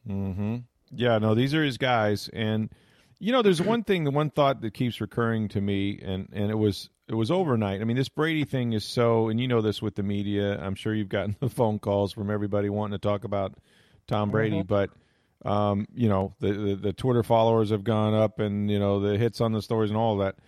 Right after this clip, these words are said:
Speaker 1: But w-, what's interesting to me is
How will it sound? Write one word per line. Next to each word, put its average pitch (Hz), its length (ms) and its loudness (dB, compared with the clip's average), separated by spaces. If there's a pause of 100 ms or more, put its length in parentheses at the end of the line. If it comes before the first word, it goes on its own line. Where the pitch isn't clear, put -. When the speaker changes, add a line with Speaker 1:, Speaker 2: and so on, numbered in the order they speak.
(460)
Speaker 1:
But 131 360 4 (460)
w-, 139 220 -4
what's 156 240 -2
interesting 170 500 -2
to 127 120 -2
me 123 440 -2
is 92 440 -2